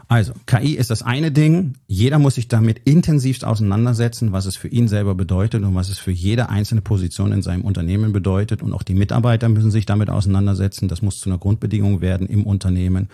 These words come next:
Und alle müssen herausfinden, wie sie durch K I einfach effizienter und schneller werden können, weil das auf dem Marktplatz entscheidend ist. Punkt.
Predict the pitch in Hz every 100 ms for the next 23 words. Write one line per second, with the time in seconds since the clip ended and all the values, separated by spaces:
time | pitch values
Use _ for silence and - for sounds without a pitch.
0 | - - - 95 90 107 107 104 90 98
1 | 95 - 101 95 87 95 92 101 101 _
2 | _ - 95 90 - - 104 - 101 -
3 | - - 92 - 92 95 104 98 - -
4 | - 101 - 95 101 92 92 92 101 101
5 | 98 98 87 87 98 - - - 87 85
6 | - 90 - - - - - - - _
7 | _ - 95 -